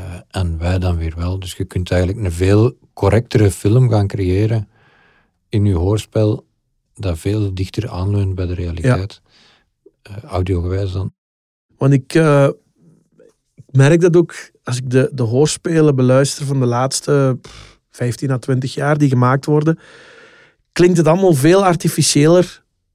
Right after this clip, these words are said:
Speaker 2: dan de hoorspelen van vroeger. Waarom? Omdat ze vroeger veel meer risico's namen en ook effectief op locatie gingen opnemen, wat natuurlijk veel duurder is.
Speaker 1: Ja, denk maar aan, alleen al aan, aan een van de bekendste van, van, van de jaren tachtig, het Koekoeksnest.
Speaker 2: Ja.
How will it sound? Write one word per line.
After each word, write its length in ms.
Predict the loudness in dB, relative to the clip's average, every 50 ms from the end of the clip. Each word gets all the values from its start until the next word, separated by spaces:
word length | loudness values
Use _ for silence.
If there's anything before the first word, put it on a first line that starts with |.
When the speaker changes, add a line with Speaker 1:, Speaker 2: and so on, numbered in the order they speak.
| _ -2
Speaker 2:
dan 160 | 0 2 4
de 60 | 4
hoorspelen 540 | 4 4 4 2 2 0 2 4 4 4 4
van 180 | 4 2 0
vroeger. 500 | 2 2 2 2 2 0 -2 -4 -8 -20 _ _ _ _ -20 -20 -20 -20 -20 _ _
Waarom? 340 | 0 2 4 4 4 4 4
Omdat 220 | 4 4 4 2
ze 120 | 2 0
vroeger 340 | 0 2 2 4 4 4 2
veel 180 | 4 4 4 4
meer 140 | 4 4 4
risico's 460 | 4 4 4 4 2 2 0 2 2
namen 300 | 2 2 2 2 2 0
en 180 | -2 -2 -4
ook 100 | -6 -8
effectief 460 | -4 -4 -2 -2 -2 -2 0 0 2 2
op 120 | 0 -2
locatie 540 | -4 -6 -4 -4 -4 -4 -2 -2 0 0 2
gingen 220 | 2 2 2 2
opnemen, 420 | 2 0 0 0 0 0 2 2 2
wat 120 | 2 2
natuurlijk 420 | 2 0 0 0 -2 -2 -2 -2
veel 320 | -4 -2 0 2 2 2 0 0
duurder 400 | 0 2 4 4 4 4 4 2
is. 100 | 4 4
Speaker 1:
Ja, 180 | 2 2 2
denk 280 | 2 2 2 2 2 2
maar 200 | 2 2 4 4
aan, 160 | 4 2 2
alleen 340 | 2 2 2 4 4 4 4
al 200 | 4 2 2 2
aan, 240 | 4 2 2 0 -2
aan 180 | -6 -6 -6 -6
een 240 | -8 -6 -4 -4 -4
van 140 | -4 -4 -6
de 100 | -6 -6
bekendste 640 | -8 -8 -6 -6 -4 -4 -4 -4 -2 0 0 0
van, 280 | 0 0 -2 -2 -2 -2
van, 320 | -4 -4 -4 -4 -4 -6 -8
van 220 | -10 -10 -8 -8 -6
de 80 | -6
jaren 320 | -8 -8 -8 -10 -10 -12 -10
tachtig, 360 | -8 -6 -6 -4 -4 -4 -4
het 140 | -4 -4 -4
Koekoeksnest. 720 | -2 -4 -2 -2 -4 -6 -4 -2 0 0 0 -2 -2 0
Speaker 2:
Ja. 240 | 2 2 2 2